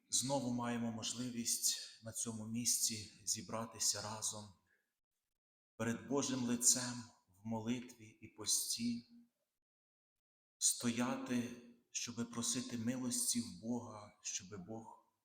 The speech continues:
змилувався над нашою країною, над нашими людьми, над нашою землею.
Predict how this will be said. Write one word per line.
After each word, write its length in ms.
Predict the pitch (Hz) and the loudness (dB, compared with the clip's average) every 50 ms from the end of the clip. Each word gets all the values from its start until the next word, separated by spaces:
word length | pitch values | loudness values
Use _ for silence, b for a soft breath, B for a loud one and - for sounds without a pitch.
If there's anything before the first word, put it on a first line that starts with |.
| _ _ - | _ _ -2
змилувався 1000 | - - - 113 120 123 120 120 110 110 110 - - - - - 110 107 104 98 - - - | 0 0 2 2 2 2 2 2 0 0 0 0 2 2 2 2 0 -2 -4 -6 -10 -14 -16
над 200 | 101 98 95 92 | -14 -10 -10 -8
нашою 600 | 98 107 113 113 113 - - 107 104 107 104 104 - | -6 -6 -4 -2 -2 -2 -2 -2 -6 -12 -14 -16 -20
країною, 760 | _ - 101 98 98 98 110 117 110 110 107 104 98 98 - - _ _ _ _ _ _ _ _ _ _ _ _ _ _ _ _ _ _ _ _ _ _ _ _ _ _ | _ -16 -12 -10 -6 -4 -4 -4 -4 -6 -10 -14 -18 -20 -20 -20 _ _ _ _ _ _ _ _ _ _ _ _ _ _ _ _ _ _ _ _ _ _ _ _ _ _
над 180 | - 113 117 120 | -6 -4 -2 0
нашими 500 | 131 135 127 - - 120 123 123 120 113 | 0 0 2 0 2 2 4 4 4 4
людьми, 720 | 101 104 92 82 101 113 120 123 127 123 - - - - - | 2 0 -2 -2 0 0 2 2 0 0 -4 -6 -10 -14 -14
над 160 | 104 101 101 | -14 -12 -10
нашою 440 | 107 107 110 - - 104 104 98 95 | -10 -6 -4 -2 -2 -2 -4 -4 -2
землею. 680 | 92 - 98 98 98 98 98 95 95 95 92 85 85 | -2 -2 -2 -4 -4 -4 -4 -4 -4 -4 -6 -8 -10